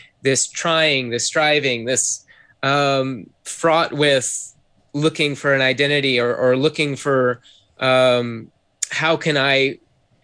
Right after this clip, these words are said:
how can I satisfy my ego pleasures rather than give that up to something else?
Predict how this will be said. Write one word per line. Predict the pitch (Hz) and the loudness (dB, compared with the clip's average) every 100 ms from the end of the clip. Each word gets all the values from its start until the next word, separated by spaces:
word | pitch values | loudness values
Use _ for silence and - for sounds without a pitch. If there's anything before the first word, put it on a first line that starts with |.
| - - - | -20 -20 -12
how | - 156 | 0 0
can | 151 165 | 0 0
I | 147 139 135 | 2 2 2
satisfy | 127 - - 147 151 143 - 143 139 | 0 -2 -2 -2 0 -2 -2 -2 -2
my | 131 127 | 0 0
ego | 127 180 170 147 | 0 0 2 2
pleasures | - 135 127 117 117 104 104 - - - | 0 0 0 0 -2 -4 -4 -6 -6 -10
rather | - 127 131 131 120 | -2 0 0 -2 -2
than | 123 117 113 - _ _ _ _ | -2 -2 -6 -12 _ _ _ _
give | 143 127 | 0 2
that | 123 | 0
up | 120 - | 0 -2
to | |
something | - 120 127 170 | -6 -4 -4 0
else? | 180 - - - - | -2 -2 -6 -6 -14